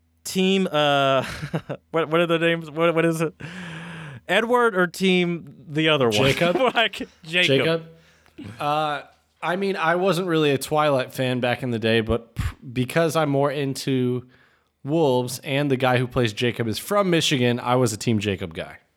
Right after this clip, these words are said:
Speaker 1: Taylor Lautner is from Michigan.
Speaker 2: Yep.
Speaker 1: That's true.
Speaker 2: Yep.
Speaker 1: Uh, oh, this is one that, uh, surprised me. Um, have you seen, uh, uh, for example, Hangover?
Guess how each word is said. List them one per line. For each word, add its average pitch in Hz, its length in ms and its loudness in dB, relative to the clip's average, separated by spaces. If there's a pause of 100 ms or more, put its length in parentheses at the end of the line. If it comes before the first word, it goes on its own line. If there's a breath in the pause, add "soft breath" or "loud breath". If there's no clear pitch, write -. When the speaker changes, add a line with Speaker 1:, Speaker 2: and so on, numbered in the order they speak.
(560)
Speaker 1:
Taylor 160 300 2
Lautner 143 380 2
is 107 80 -6
from 131 220 -2
Michigan. 98 600 -6
Speaker 2:
Yep. 98 200 -2
Speaker 1:
That's 117 200 -4
true. 104 360 -6 (260)
Speaker 2:
Yep. 101 280 -6 (840 soft breath)
Speaker 1:
Uh, 170 220 2
oh, 269 160 2
this 240 220 0
is 262 120 -8
one 214 200 0
that, 170 260 0
uh, 160 80 -6
surprised 165 580 0
me. 143 320 0 (880)
Um, 156 680 2 (1300)
have 160 240 -4
you 208 200 0
seen, 190 520 -2
uh, 151 360 0 (340)
uh, 131 960 0
for 143 200 -4
example, 143 420 -4
Hangover? 101 640 -8